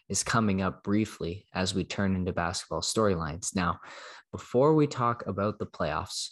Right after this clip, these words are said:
which are set to be very, very entertaining, I'd like to take a quick stop here and talk about the first half of this play-in game already between the Cleveland Cavaliers and the Brooklyn Nets, the one that everyone had circled, uh,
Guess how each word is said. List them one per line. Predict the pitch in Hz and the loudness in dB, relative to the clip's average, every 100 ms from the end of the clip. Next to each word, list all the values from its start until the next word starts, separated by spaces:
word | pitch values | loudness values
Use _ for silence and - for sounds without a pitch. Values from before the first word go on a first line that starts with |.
| _ | _
which | 98 95 - | -6 -4 -2
are | 92 | 0
set | - - 110 - | 0 2 0 -2
to | - | -6
be | 92 87 92 | -4 -4 -6
very, | - 120 120 98 | 2 4 6 4
very | 87 85 80 | 2 0 0
entertaining, | - - - 104 90 73 - _ _ _ - _ _ _ _ - | -4 -6 0 0 0 -2 -10 _ _ _ -20 _ _ _ _ -4
I'd | 113 143 | 0 4
like | 139 | 4
to | 120 | 2
take | - 95 87 | -2 -4 -4
a | |
quick | - 87 - | -4 -2 -2
stop | - 82 - | -2 -2 -2
here | 80 | -6
and | 73 | -4
talk | 87 80 | -2 -2
about | - - | -2 -8
the | - | -8
first | - 98 - - | 0 2 2 -2
half | - - | -4 -4
of | - | -8
this | - - | -4 -4
play-in | - 80 80 | -2 0 0
game | 76 78 78 | 0 -2 0
already | 76 78 76 - _ | -2 -2 -4 -6 _
between | - - 101 87 | -6 0 0 0
the | |
Cleveland | - 104 101 98 | 0 0 2 2
Cavaliers | 92 87 80 82 - | 0 2 0 0 -4
and | 80 | -6
the | |
Brooklyn | - - 85 | -8 -6 -4
Nets, | 73 - - - - - - - - - | -4 -6 -8 -10 -16 -14 -14 -16 -14 0
the | 101 | 4
one | 104 110 | 6 6
that | 98 - | 4 2
everyone | 107 110 113 113 | 0 2 4 4
had | 107 92 | 4 2
circled, | - 98 - 92 90 - _ | 2 2 2 -2 -2 -10 _
uh, | 90 87 | -4 -4